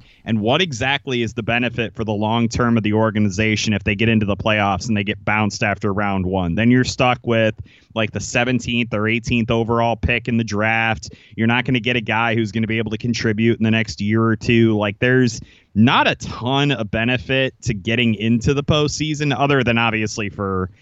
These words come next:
you know, fans and for the mentality maybe of the players who kind of enjoy getting into the postseason. I just,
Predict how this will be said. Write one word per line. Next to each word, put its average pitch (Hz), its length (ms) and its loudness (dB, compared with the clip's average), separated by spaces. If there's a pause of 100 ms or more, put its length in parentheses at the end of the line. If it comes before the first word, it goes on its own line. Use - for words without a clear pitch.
(140)
you 104 100 0
know, 95 120 2
fans 113 640 0
and 95 160 -8
for 104 140 -6
the 98 120 -6
mentality 107 760 -2
maybe 104 360 -2
of 92 60 -4
the 90 80 -6
players 101 580 0
who 104 120 0
kind 104 240 0
of 95 80 -2
enjoy 104 600 2 (380)
getting 127 220 2
into 113 140 0
the 104 80 -6
postseason. 120 480 0 (280)
I 170 120 0
just, - 160 -6